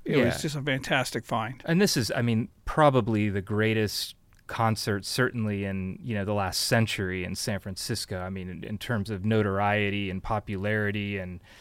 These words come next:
Speaker 2: um, and just misfiled, found them out of the
Speaker 1: Yeah.
Speaker 2: blue one day.
Speaker 1: When Scorsese did a movie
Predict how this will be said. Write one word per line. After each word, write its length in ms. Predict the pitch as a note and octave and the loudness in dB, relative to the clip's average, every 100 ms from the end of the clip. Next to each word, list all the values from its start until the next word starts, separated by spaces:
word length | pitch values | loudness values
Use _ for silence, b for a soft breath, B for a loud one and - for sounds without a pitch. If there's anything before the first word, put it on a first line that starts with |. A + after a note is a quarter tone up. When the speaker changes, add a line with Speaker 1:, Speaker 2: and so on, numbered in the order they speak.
| B B B B | B B B B
Speaker 2:
um, 460 | A#2 G2 F#2 G2 - | 2 4 2 -2 4
and 220 | C3+ C3 | 4 8
just 420 | C#3+ - - - b b b b b b D3 | 6 4 -2 -10 b b b b b b 6
misfiled, 760 | D3+ - - A2+ G2+ F#2+ G#2 - | 8 8 8 8 8 2 -6 -12
found 400 | - A#2 A#2+ B2 | 4 8 8 6
them 120 | A#2 | 6
out 140 | A2+ | 6
of 60 | A2+ | 6
the 80 | G#2+ | 2
Speaker 1:
Yeah. 40 | |
Speaker 2:
blue 200 | A2 A2 | 0 2
one 200 | G#2 F#2+ | 0 0
day. 280 | G2 G2+ B2 - - | -2 -4 -6 -8 -2
Speaker 1:
When 120 | G3+ | 0
Scorsese 720 | - F#3+ E3 G3 A3+ E3 C#3 | 2 2 4 4 4 4 2
did 200 | C#3+ C#3+ | 2 2
a 40 | |
movie 440 | C3 F3 F3 G2 | 4 4 4 0